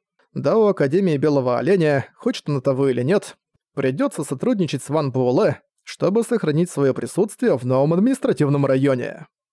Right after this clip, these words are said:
Ван Буэлэ прекрасно это понимал. Под его тяжелым взглядом один из двух практиков стадии создания ядра из Дао Академии Белого Оленя наконец продублировал его команду. «Арестуйте Ли И!» Ее охватил ужас.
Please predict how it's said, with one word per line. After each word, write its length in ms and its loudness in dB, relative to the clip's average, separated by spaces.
Ван 360 -2
Буэлэ 240 2
прекрасно 420 -4
это 120 -4
понимал. 560 0
Под 120 -4
его 220 0
тяжелым 360 0
взглядом 460 0
один 240 0
из 100 0
двух 240 -2
практиков 460 -2
стадии 300 0
создания 480 0
ядра 280 0
из 120 0
Дао 260 2
Академии 440 0
Белого 420 2
Оленя 420 2
наконец 560 0
продублировал 720 0
его 180 2
команду. 680 -2
«Арестуйте 680 2
Ли 120 4
И!» 960 -2
Ее 200 0
охватил 420 -2
ужас. 460 0